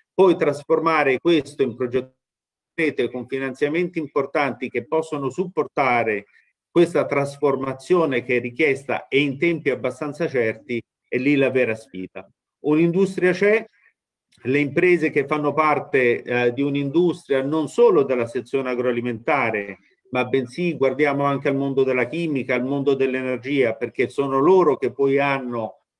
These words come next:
il, il know-how per affrontare questa trasformazione, sono a disposizione per sedersi intorno al tavolo,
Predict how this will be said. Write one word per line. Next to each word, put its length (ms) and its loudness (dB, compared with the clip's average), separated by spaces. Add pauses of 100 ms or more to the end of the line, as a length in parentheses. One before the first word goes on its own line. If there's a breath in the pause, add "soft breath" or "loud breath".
(120)
il, 500 -2
il 140 -4
know-how 560 2
per 120 -2
affrontare 600 -2
questa 280 -2
trasformazione, 880 -2
sono 280 -2
a 80 0
disposizione 880 -2
per 140 -10
sedersi 460 -4
intorno 320 -4
al 120 -6
tavolo, 560 -2